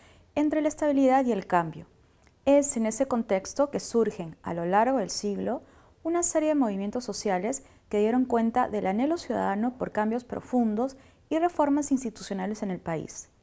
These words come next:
Analizar críticamente esos procesos, así como vincularlos a los problemas y posibilidades que se vislumbran en el Perú para las primeras décadas del siglo veintiuno, es el propósito del curso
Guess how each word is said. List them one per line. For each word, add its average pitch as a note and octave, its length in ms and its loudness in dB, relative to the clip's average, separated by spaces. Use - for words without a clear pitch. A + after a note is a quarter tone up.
Analizar A#3+ 720 0
críticamente A#3 800 0
esos A3+ 160 -8
procesos, - 720 -4
así G#3+ 240 -4
como B3 280 2
vincularlos G#3 640 0
a - 20 0
los F#3+ 140 -4
problemas G3+ 640 0
y F#3+ 100 -8
posibilidades B3+ 800 0
que A#3 100 -6
se G#3+ 140 -6
vislumbran G#3+ 560 -2
en F#3 100 -4
el F3+ 80 -6
Perú G3+ 320 -2
para G3 220 0
las F3+ 80 -4
primeras G#3+ 400 -4
décadas A3+ 320 -4
del E3 100 -6
siglo G3+ 300 -6
veintiuno, A#3+ 640 0
es C4 160 -4
el D#4 100 -2
propósito B3+ 500 -2
del F#3+ 160 -2
curso A#3+ 480 -4